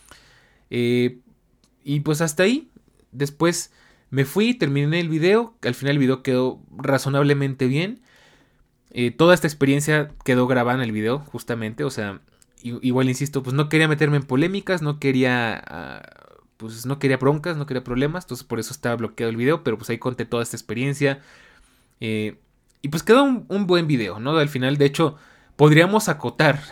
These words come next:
hablando de, si quieres hacer la comparativa, que por lo menos en aquellos tiempos, Apple Store ganó por mucho,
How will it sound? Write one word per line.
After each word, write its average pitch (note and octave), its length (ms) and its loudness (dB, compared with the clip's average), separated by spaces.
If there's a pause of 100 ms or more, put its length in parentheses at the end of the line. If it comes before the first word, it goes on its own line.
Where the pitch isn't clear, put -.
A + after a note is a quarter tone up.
hablando C3 460 0
de, A#2+ 160 -2
si - 140 -10
quieres A#2+ 500 -4
hacer A#2+ 260 -8
la A#2 80 -6
comparativa, A2+ 580 -4
que - 100 -10
por G#2+ 160 -10
lo A2+ 60 -2
menos D#3 180 -4
en B2 80 -6
aquellos B2 340 -2
tiempos, A#2+ 420 -8 (640)
Apple D3 320 0
Store C3 240 0
ganó C3 280 2
por B2 160 2
mucho, C#3+ 480 -2